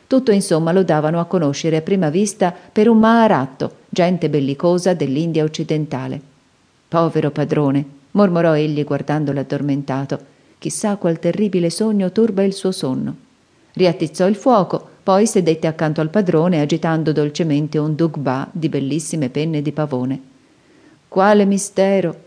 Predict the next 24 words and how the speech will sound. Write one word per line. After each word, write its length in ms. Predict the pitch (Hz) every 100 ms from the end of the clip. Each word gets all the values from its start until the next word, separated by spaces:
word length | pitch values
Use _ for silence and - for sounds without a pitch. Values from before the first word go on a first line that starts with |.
| _
ripigliò 440 | 175 165 143 147
l'addormentato 840 | 156 147 139 135 139 131 139 139 139
con 160 | 139
voce 320 | 131 139 143 143
rotta. 380 | 135 131 131 113 _ _ _
"Mi 140 | 208
pare 280 | 208 240 214
di 100 | 202
vedere 380 | 214 208 240 214
delle 220 | 196 202
macchie 300 | 220 214 220
di 120 | 190
sangue. 600 | 190 233 226 202 180 175 - _ _
Dolce 460 | - 180 202 - 185
visione, 520 | 160 180 190 190 190
fuggi 400 | 190 233 - 190
di 100 | 180
là, 300 | 180 185 175 185
ti 80 |
insanguinerai. 920 | 220 196 214 208 220 220 214 220 220 202 - - _ -
Perché 340 | 311 - 190
tutto 240 | 180 175
quel 220 | 180 185 180
rosso? 420 | 185 180 -